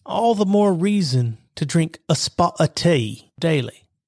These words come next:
That's it for today, folks. Green tea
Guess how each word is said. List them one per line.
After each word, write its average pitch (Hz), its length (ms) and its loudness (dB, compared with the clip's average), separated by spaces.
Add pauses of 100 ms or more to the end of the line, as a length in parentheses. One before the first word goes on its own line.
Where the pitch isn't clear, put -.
(360)
That's 180 220 0
it 214 140 2
for 170 240 0
today, 160 380 0
folks. - 580 -4 (880)
Green 202 360 2
tea 147 500 -2